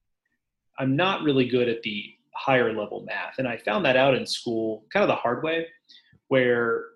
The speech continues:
when I was in elementary school and in middle school, I was in, um, advanced math, I suppose you could call it. And,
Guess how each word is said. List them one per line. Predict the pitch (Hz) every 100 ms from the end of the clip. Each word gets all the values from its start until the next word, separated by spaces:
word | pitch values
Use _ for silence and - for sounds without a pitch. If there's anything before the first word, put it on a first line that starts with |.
| _ -
when | 143
I | 147
was | 147 135
in | 131 123
elementary | 123 123 131 -
school | 120 - 120 117
and | 113
in |
middle | 165 175
school, | - - 120 113 -
I | 135
was | 139 135
in, | 127 123 117 113 _ _ _ _ _ _ _ -
um, | 135 107 - - _
advanced | 147 139 131 113 -
math, | 92 85 - _ _ _
I | 131
suppose | - - 107
you | -
could | -
call | - 104 98
it. | 98 -
And, | 143 131 123 117 113